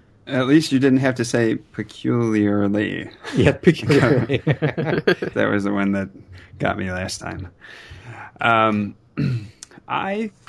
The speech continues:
Speaker 1: think, in reply to Folklove's great question, that, um, a, a person in that situation has a couple basic options.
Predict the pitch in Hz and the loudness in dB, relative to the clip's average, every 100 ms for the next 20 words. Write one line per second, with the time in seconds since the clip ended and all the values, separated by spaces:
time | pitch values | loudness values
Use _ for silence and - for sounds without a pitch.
0 | - 135 110 90 - 127 123 110 104 143 | -8 -4 -4 -6 -16 -8 -4 -4 -4 -2
1 | 135 120 127 123 123 117 110 110 - 117 | -2 -4 -4 -6 -2 -2 -2 -6 -4 -4
2 | 110 - 107 - 107 104 107 110 107 107 | -2 -4 -4 -4 -4 0 2 2 0 2
3 | 110 110 110 110 - - 123 - 120 127 | 4 4 0 -2 -4 -4 -6 -10 -12 -2
4 | 151 156 151 151 143 139 139 131 135 139 | 0 2 4 4 4 2 0 0 0 0
5 | 139 131 147 147 - - - - - 147 | 0 0 0 0 -6 -20 -20 -16 -4 0
6 | 135 120 104 98 95 95 98 95 92 82 | 2 2 0 -2 -6 -6 -6 -6 -6 -6
7 | 107 120 135 | -4 -2 -4